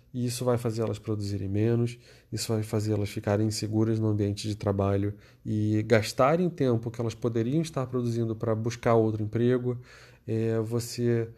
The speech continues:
vai ter um impacto de que, de, de conversa até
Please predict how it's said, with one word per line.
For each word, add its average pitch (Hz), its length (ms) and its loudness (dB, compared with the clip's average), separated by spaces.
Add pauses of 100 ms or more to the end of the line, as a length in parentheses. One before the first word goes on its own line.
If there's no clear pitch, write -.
(320)
vai 117 220 4
ter 131 260 2
um 131 120 4
impacto 127 640 -2
de 127 440 -8
que, 127 540 -2 (920)
de, 139 200 2
de 143 160 2
conversa 160 680 2
até 113 360 2